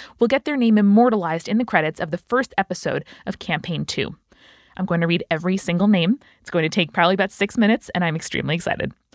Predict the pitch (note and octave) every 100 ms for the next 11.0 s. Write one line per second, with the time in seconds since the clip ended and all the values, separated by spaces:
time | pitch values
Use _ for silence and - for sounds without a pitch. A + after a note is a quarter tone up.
0 | - - _ - A3+ C#4 C#4+ C4 A3+ C#4
1 | B3+ A#3 A#3 A#3+ - E3+ - C4+ C4 -
2 | B3+ B3 B3 - G#3+ F#3+ F#3+ F#3+ E3+ -
3 | G3 F#3+ - G3+ G3 - A#3+ B3+ D4 -
4 | G3+ - F#3 - G#3 - G3 F3+ - D#4+
5 | - B3+ A3+ G#3+ G#3+ A3 - G#3+ G#3 F#3+
6 | C4 C#4+ - G#3+ A3+ G#3+ G3+ - F#3 A#3
7 | B3 - A#3+ G#3+ G#3+ F#3 G3 - - D#4
8 | D4+ C4 C4 C#4+ D4 G3+ A3+ - A3 -
9 | - - - E3 - - - - - -
10 | _ - A#3 C#4 B3+ - A#3+ A#3 C#3+ F#2+